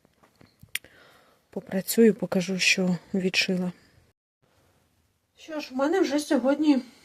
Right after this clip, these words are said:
сьоме березня. І ми з вами зустрічаємося п'ять тисяч хрестиків, е, по тому. <laughs> Які я ото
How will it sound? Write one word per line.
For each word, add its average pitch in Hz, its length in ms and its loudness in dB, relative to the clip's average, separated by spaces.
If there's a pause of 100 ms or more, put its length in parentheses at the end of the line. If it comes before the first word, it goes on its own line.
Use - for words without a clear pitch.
(320)
сьоме 220 500 0 (440)
березня. 202 720 -2 (1000)
І 320 320 2
ми 277 220 6
з 294 120 -12
вами 294 400 4
зустрічаємося 254 1900 -2 (300)
п'ять 214 460 0
тисяч 226 520 -2
хрестиків, 202 1040 -4 (800)
е, 190 600 -10
по 196 120 -4
тому. 185 380 0 (500)
<laughs> - 500 -20
Які 196 280 -2
я 240 120 6
ото 254 400 6